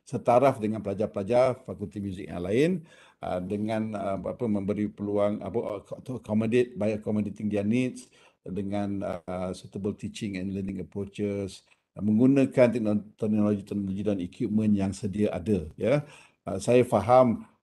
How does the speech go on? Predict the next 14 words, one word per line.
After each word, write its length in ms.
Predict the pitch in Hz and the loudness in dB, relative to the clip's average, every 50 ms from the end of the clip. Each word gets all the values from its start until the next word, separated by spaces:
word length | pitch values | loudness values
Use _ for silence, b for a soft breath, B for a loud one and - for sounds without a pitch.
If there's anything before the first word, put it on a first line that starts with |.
| - - | -10 -6
uh, 240 | 85 87 90 95 95 | -2 -2 0 0 0
di, 400 | 92 104 101 98 95 95 95 90 | 0 0 0 2 0 0 -2 -2
di, 480 | 95 98 95 95 92 92 92 92 90 | -2 -2 -2 0 0 -2 -2 -4 -4
apa, 240 | - - 90 - - 107 104 | -4 -6 -4 -2 0 0 2
untuk 320 | 101 104 104 98 - 135 | 2 2 0 0 0 0
membeli 480 | 113 113 107 101 107 107 117 117 110 98 - - _ _ _ _ _ _ _ _ - | 2 2 2 2 2 4 4 4 2 2 -2 -10 _ _ _ _ _ _ _ _ -2
peralatan-peralatan, 1120 | - 110 104 110 - 127 117 104 - 98 80 104 110 110 107 95 - 113 107 104 101 101 | 0 0 2 2 4 2 2 2 2 0 2 2 2 2 2 2 4 4 4 4 2 0
uh, 240 | - 98 98 - - | 0 -2 -2 -2 -4
O 80 | 113 - | -6 -4
K 160 | - 131 120 117 120 | -2 0 2 2 4
U 80 | 117 | 2
ni 100 | 113 107 | 2 0
sangat 380 | 104 - 120 107 107 110 107 - - | -2 -2 -2 -2 -2 -2 -4 -6 -8
mahal. 480 | 107 92 90 87 101 104 95 85 78 | -8 -8 -6 -6 -4 -4 -4 -4 -6